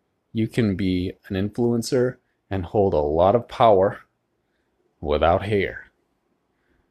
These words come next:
So, no hair, don't care. Keep it simple, stay courageous, and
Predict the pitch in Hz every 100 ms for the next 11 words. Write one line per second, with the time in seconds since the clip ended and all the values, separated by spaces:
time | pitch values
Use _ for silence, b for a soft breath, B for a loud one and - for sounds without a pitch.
0 | _ _ _ _ _ _ _ - - 73
1 | 80 - _ _ _ _ _ - - -
2 | - - - 113 117 117 123 165 _ _
3 | _ _ _ _ _ _ - - 120 -
4 | 113 - - - _ _ _ _ _ b
5 | b b b _ - 120 101 - 131 170
6 | 175 - - - 85 101 98 208 117 -
7 | - _ _ _ _ _ _ - 87 87
8 | 90 90